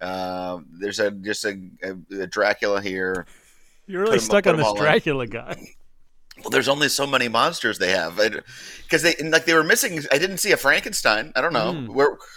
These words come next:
Speaker 1: where was Phantom of the Opera? I don't, I'm not sure. Doctor Jekyll and Mister Hyde.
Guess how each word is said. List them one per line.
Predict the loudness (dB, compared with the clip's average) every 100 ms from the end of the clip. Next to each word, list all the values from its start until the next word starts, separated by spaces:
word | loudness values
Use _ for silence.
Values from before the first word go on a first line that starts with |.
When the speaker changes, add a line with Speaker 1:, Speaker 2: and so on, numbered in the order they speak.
| -8
Speaker 1:
where | 2 4
was | 4 2
Phantom | 2 2 2
of | 2
the | 6
Opera? | 6 6 2 0
I | 2
don't, | 2 2
I'm | -2
not | -4 -4
sure. | -4 -4 -4 -8 _ _ _ _ _ _ _ _ -20 _
Doctor | 2 2 2
Jekyll | -2 0 0 0 -6
and | -4
Mister | -6 -4
Hyde. | 0 2 2 0